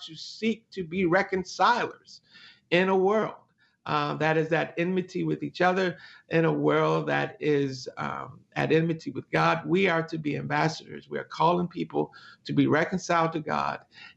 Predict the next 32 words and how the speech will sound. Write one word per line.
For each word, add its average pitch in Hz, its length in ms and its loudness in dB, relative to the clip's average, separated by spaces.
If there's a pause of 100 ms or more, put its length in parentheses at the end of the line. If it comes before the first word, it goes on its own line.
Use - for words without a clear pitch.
And 143 200 2
then 156 300 2
also, 143 640 -2 (360)
um, 131 480 -4
we 151 240 4
are 139 320 -2 (260)
those 147 380 2
who 156 180 0
are 135 380 0
reconciling, 131 1080 -2 (320)
um, - 460 -10
people 143 340 0
to 135 220 -2
each 127 220 0
other. 135 240 0
And 156 160 2
you 165 80 0
see 240 240 2
this 151 260 0
in 139 160 -4
all 170 400 2
of 185 60 -2
the 180 60 -4
seven, 175 540 -2
uh, 160 220 0
seven 170 460 -2
sayings. 170 760 -4
Um, 143 380 -6 (280)
each 220 280 4
of 196 100 4
them 135 380 2 (480)
is 151 340 4